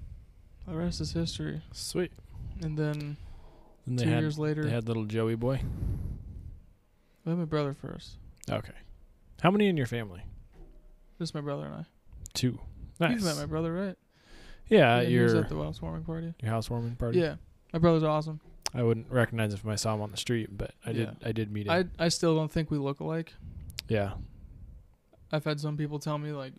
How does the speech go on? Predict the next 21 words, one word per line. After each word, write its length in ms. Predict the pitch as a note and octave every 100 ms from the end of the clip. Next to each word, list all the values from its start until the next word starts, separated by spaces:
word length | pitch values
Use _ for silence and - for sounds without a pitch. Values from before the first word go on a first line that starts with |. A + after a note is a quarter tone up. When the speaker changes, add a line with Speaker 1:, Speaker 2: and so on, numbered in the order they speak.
| -
Speaker 1:
they 260 | F#3 E3 D3+
don't 260 | D3 C#3+ C#3+
recognize 500 | C#3+ D3 D3 C#3 C#3+
us 140 | C#3+
as 80 | D3+
brothers, 400 | C#3+ C#3 D3+ D3
and 100 | C#3
then 80 | B2+
others 260 | C3+ C#3 C3+
are 40 |
like, 140 | G#2+ -
"Oh, 120 | E3+
yeah, 140 | E3+
you're, 200 | C#3+ D3+
like, 200 | D3+ C3+
identical." 540 | C#3 C#3+ D3 C#3+ - -
It's 120 | -
like, 160 | - -
mm, 240 | B3+ A3+ - - - - -
Speaker 2:
Yeah. 540 | D3+ C3 B2+ B2+ B2 A#2+ D#3
Speaker 1:
no. 260 | C3+ F2